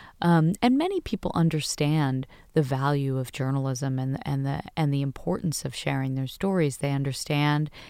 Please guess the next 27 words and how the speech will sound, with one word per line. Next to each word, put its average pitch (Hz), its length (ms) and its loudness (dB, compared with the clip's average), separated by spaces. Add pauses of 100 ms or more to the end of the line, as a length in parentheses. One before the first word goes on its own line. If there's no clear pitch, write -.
(140)
the 160 160 4
international 143 560 0
community 147 440 0
can 139 180 0
step - 300 -4
in 151 280 4
and 135 100 -2
can 135 160 -4
help, 156 460 2 (320)
can 160 160 4
give 139 180 4
funding 151 480 2
to 135 100 -4
local 135 360 0
organizations 139 1000 0
that 135 220 -2
often 135 380 -2
work 143 340 -4
with 175 100 0
these 175 240 2
women 170 340 4
and 165 140 2
men. 160 380 0 (480)
Um, 151 400 6
so 175 260 4
I 175 100 6
think, 214 440 0